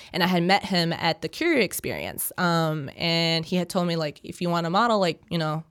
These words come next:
I would love to have you on my show, fashion show." And I was like, I'm, I, I D M'd him. I was like, "Hey, if,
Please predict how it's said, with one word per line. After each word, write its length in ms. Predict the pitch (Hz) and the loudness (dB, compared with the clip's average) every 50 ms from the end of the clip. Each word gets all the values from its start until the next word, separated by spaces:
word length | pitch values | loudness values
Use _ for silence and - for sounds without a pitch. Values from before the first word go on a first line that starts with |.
| _ | _
I 80 | 180 180 | 2 2
would 120 | 170 170 | 4 4
love 120 | 175 170 170 | 2 2 0
to 100 | 170 170 | 0 -2
have 160 | 175 160 165 | 0 0 0
you 60 | 165 | 0
on 80 | 160 151 | -2 -2
my 80 | 156 | -2
show, 360 | 165 - 277 - 214 - - - - - - - - - - | 0 2 2 4 4 2 0 -2 -10 -20 -20 -20 -10 0 2
fashion 240 | - - - 196 | 2 4 4 2
show." 200 | 202 - 143 92 | 2 2 0 0
And 120 | 69 151 180 | 0 0 0
I 60 | 180 | 0
was 120 | 180 175 | 2 2
like, 300 | 185 180 175 160 - - - _ _ - | 2 4 2 2 0 -4 -12 _ _ 2
I'm, 180 | 190 175 170 - - | 2 2 2 0 0
I, 160 | - - - - - | -2 -2 0 0 0
I 80 | 190 | 0
D 180 | 170 - 160 175 | 2 2 0 -2
M'd 180 | 165 156 - | -2 -2 -4
him. 140 | - - - - _ _ | -8 -12 -12 -16 _ _
I 60 | 190 | 2
was 80 | 185 180 | 4 4
like, 140 | 180 170 180 | 2 0 0
"Hey, 560 | - - 233 240 214 180 160 160 185 190 - _ _ _ _ _ _ _ | 0 2 4 6 6 6 4 2 0 -4 -8 _ _ _ _ _ _ _
if, 220 | 196 185 175 - | 2 2 2 0